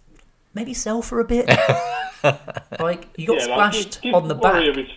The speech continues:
Speaker 3: fucking, give Warrior his fucking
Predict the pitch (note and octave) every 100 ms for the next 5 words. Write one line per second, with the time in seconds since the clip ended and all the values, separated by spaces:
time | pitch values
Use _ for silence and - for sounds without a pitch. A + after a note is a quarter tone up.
0 | - - F3 - C#3 C3+ - - - -
1 | G3 F3+ G3 D#3 C#3+ B2 A#2+ - D3+ C#3
2 | - C3 A#2+ A2+ G#2